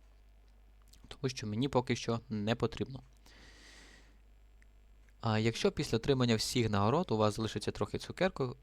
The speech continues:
цукерок, їх буде конвертовано в безкоштовний, е, досвід.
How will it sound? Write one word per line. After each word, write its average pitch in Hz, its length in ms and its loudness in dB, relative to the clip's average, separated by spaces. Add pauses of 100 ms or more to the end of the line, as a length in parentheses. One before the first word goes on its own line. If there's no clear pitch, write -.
цукерок, 135 480 0
їх 123 140 2
буде 110 180 2
конвертовано 110 640 0
в 127 320 2
безкоштовний, 127 760 0 (420)
е, 107 160 -2
досвід. - 520 -4